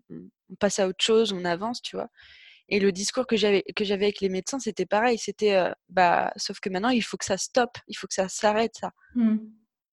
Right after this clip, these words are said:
Speaker 1: Sauf que les médecins, du coup, ils me disaient, « Mais en fait, on peut pas, euh, on peut pas, euh, faire en sorte que ça s'arrête parce que,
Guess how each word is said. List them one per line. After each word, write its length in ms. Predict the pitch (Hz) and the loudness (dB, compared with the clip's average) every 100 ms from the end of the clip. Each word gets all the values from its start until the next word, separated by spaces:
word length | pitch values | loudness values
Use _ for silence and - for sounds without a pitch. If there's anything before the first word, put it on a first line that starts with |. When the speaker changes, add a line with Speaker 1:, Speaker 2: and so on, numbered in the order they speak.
| _ | _
Speaker 1:
Sauf 200 | - 214 | 0 0
que 120 | - 226 | 4 2
les 120 | 220 | 4
médecins, 300 | 220 208 262 | 0 0 -2
du 100 | 214 | 0
coup, 100 | 233 | -2
ils 80 | 220 | -4
me 40 | |
disaient, « 200 | 202 220 | -2 -4
Mais 160 | 214 190 | -2 -4
en 100 | 185 | 0
fait, 180 | 240 | -2
on 100 | 226 | -2
peut 120 | 196 196 | -4 -2
pas, 460 | - 240 254 226 | 6 8 10 8
euh, 440 | 190 185 185 185 - | 6 2 -2 -4 -6
on 80 | 190 | -10
peut 100 | 196 - | -12 2
pas, 220 | 214 202 - _ - | 4 4 0 _ -4
euh, 200 | - 208 | -2 -2
faire 220 | 196 233 | -2 -4
en 60 | 208 | -4
sorte 240 | 202 202 | -4 -6
que 80 | - | -8
ça 160 | 208 202 | -4 -2
s'arrête 420 | 226 214 233 240 - | 0 2 0 -2 -8
parce 200 | 202 - | -8 -6
que, 300 | 196 190 | -4 -4